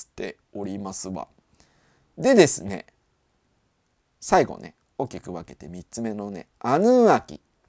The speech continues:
アヌンアキについてね、ちょっとお話ししましょう。まあ、これ、何個か前のね、トピックでも、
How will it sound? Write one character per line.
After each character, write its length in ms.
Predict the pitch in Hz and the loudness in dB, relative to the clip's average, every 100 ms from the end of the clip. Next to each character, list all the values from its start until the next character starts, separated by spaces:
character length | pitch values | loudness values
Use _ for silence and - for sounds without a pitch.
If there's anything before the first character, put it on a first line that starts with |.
| _ _ | _ _
ア 100 | 147 | -2
ヌ 80 | 208 | 2
ン 120 | 247 | 4
ア 80 | 202 | 4
キ 100 | 170 | 2
に 140 | 131 | -2
つ 100 | 120 98 | -6 -8
い 40 | |
て 100 | 82 | -8
ね、 280 | 107 113 107 | -6 -6 -6
ち 60 | - | -12
ょ 40 | |
っ 40 | 101 | -12
と 80 | - | -12
お 100 | 73 | -12
話 460 | 92 87 87 - 82 | -10 -10 -10 -12 -12
し 60 | |
し 100 | - | -12
ま 100 | 92 | -12
し 200 | 90 - | -10 -4
ょ 180 | 147 117 - _ _ _ _ _ _ _ _ - | -2 -2 -6 _ _ _ _ _ _ _ _ 2
う。 60 | |
ま 80 | 226 | 6
あ、 40 | 240 | 6
こ 200 | - 190 | 6 6
れ、 560 | 226 220 214 208 - - | 8 8 8 6 2 -4
何 220 | 240 320 | 0 2
個 160 | 285 233 | 2 4
か 100 | 170 | 4
前 220 | 143 127 | 4 2
の 100 | 101 | -2
ね、 140 | 95 107 | -8 -6
ト 120 | 139 | -6
ピ 120 | 135 | -6
ッ 80 | - - | -12 -14
ク 100 | 87 | -14
で 100 | 87 | -8
も、 300 | 110 87 | -6 -8